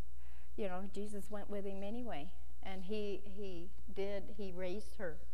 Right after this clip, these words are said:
from the dead, you know. But, so we can't really believe all the bad reports. We need to drop on our knees and get the truth. Pray, get the truth. So a lot of events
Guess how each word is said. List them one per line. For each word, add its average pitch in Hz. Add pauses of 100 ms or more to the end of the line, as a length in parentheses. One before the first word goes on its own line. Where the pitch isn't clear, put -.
(300)
from 175
the 170
dead, 180 (260)
you 175
know. 185
But, 180 (360)
so 220
we 208
can't 262
really 233
believe 202 (100)
all 208
the 202
bad 190
reports. - (640)
We 220
need 208
to 190
drop 208
on 247
our 254
knees 185 (440)
and 180 (340)
get 214
the 208
truth. - (380)
Pray, 226 (500)
get 196
the 214
truth. 208 (2250)
So 269
a 262
lot 254
of 277
events 226